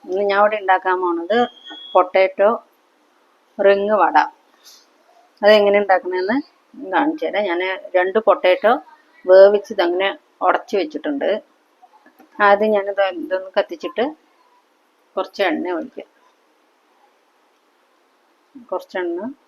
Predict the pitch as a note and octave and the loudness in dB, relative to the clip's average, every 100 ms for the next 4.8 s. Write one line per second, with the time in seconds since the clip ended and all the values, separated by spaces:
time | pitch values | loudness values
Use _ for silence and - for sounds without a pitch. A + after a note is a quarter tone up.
0 | _ - - C#3 - - _ _ _ - | _ -8 -6 -8 -12 -20 _ _ _ -20
1 | _ _ _ _ _ _ _ _ _ _ | _ _ _ _ _ _ _ _ _ _
2 | _ _ _ _ _ A4+ _ _ _ _ | _ _ _ _ _ _ _ _ _ _
3 | _ _ _ D4+ _ _ _ _ _ - | _ _ _ -20 _ _ _ _ _ -20
4 | G1+ G1+ _ _ _ _ G3+ | -20 -20 _ _ _ _ -2